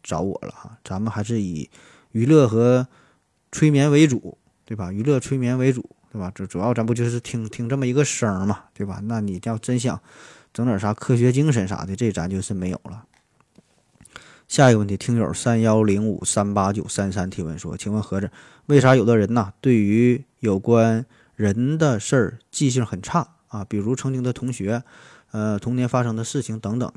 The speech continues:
但是呢，记知识啊就没问题。”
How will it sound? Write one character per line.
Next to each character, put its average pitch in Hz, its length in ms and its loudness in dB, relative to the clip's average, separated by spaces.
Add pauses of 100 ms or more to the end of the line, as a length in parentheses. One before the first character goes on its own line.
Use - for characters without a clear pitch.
但 156 180 2
是 127 200 -4
呢， 110 160 -2
记 143 340 0
知 123 340 0
识 120 220 -2
啊 - 220 -6
就 107 200 -6
没 101 140 -4
问 107 160 -2
题。” - 240 -16